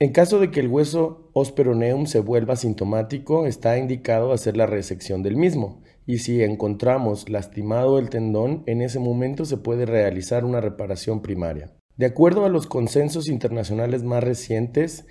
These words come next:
están de acuerdo la mayoría de ellos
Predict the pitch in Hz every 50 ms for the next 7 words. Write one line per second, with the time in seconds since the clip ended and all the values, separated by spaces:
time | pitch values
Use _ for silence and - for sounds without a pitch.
0 | - - - - - _ _ _ - 120 - - - 127 139 147 143 139 131 -
1 | - 135 143 143 127 135 160 131 120 113 104 104 101 104 107 104 110 113 117 117
2 | - 117 117 127 131 135 120 113 127 143 160 160 156 - -